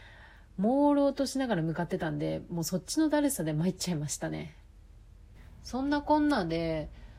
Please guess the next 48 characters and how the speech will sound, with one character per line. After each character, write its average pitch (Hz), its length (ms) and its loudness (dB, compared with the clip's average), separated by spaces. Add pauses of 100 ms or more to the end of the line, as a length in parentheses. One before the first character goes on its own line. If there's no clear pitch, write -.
(180)
こ - 180 -4
の 247 220 2
暑 262 180 -2
さ 269 220 0
で 175 100 2
ね、 156 160 -2
最 220 320 0
近 233 500 2
ブ 226 80 2
ー 247 180 2
ム 220 100 2
に 170 120 0
な 160 100 0
っ 165 40 -4
て 175 140 -4
し 165 160 -2
ま 165 80 0
っ 160 80 -10
た 180 100 -6
の 160 100 -4
が、 156 360 -2 (460)
コ 311 340 2
ー 302 60 4
ラ 185 160 0
を 151 40 -2
毎 185 340 0
日 180 240 -2
飲 160 140 0
む 160 140 0
こ - 100 -8
と。 - 220 -12 (1200)
い 180 120 -6
け 262 260 -2
な 269 200 0
い 269 100 0
で 220 100 4
す - 220 0
ね。 143 320 -4 (720)
コ 285 280 0
ー - 40 6
ラ 285 80 6
っ - 120 0
て - 180 0
い 175 60 2
う 165 40 0
も 165 140 0
の 156 100 -4
は、 151 220 -4